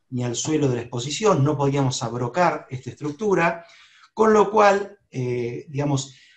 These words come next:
la idea de estabilizar la estructura fue mediante un peso propio, determinamos el volumen de arena necesario, y con estas bolsitas generamos ese peso muerto,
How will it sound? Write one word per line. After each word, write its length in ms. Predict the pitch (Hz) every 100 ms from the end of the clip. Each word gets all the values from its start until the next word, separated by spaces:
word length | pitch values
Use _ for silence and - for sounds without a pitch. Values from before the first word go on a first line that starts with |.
| _ -
la 180 | 127
idea 340 | 139 165 180 165
de 240 | 165 180 139
estabilizar 580 | - 135 131 127 - 160
la 60 |
estructura 560 | 151 175 180 202 196 190
fue 180 | 170 160
mediante 440 | 143 135 147 151
un 120 | 139
peso 320 | 135 139 147 139
propio, 540 | 208 190 180 185 190 135
determinamos 580 | 123 117 127 135 135
el 80 | 135
volumen 420 | 120 131 147 127
de 60 | 120
arena 260 | 127 135 139
necesario, 800 | 147 185 185 170 151 160 170 - _ _ _
y 140 | 170
con 160 | 170 151
estas 240 | 147 147
bolsitas 720 | 160 156 - 175 170 165 165
generamos 640 | - 139 127 131 135 143 -
ese 240 | 135 139 127
peso 340 | 127 147 147
muerto, 520 | 175 151 143 165 165